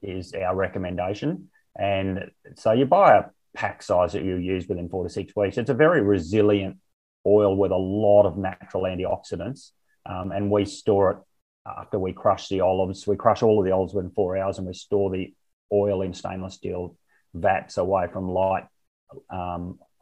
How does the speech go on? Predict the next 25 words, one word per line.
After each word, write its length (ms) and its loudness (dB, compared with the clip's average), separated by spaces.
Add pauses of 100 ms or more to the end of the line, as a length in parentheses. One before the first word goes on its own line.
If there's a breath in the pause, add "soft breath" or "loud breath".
(100)
oxygen 580 -4
and 320 -8
at 160 -10
temperature 340 -8
controlled. 640 -4 (460)
And 500 -2 (320)
that 300 -2
really 260 2
preserves 680 2
the 80 -2
antioxidants 680 -4
'cause 120 -6
they're 100 0
not 160 -2
having 340 -4
to 80 -4
work 500 -2
to 100 -10
sacrifice 800 -6
themselves 500 -8
to 100 -10
keep 380 -14
the 140 -8
oil 180 -4
fresh. 540 -6